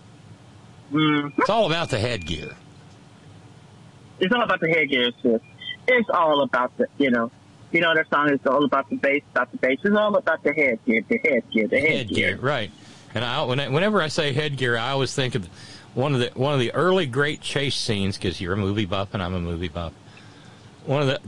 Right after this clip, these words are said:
Speaker 2: greatest early car chase scenes in, in American cinema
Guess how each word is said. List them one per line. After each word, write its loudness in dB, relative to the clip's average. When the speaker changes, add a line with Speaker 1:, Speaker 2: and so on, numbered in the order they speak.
Speaker 2:
greatest 0
early 2
car -2
chase -2
scenes 0
in, 0
in -2
American 0
cinema -2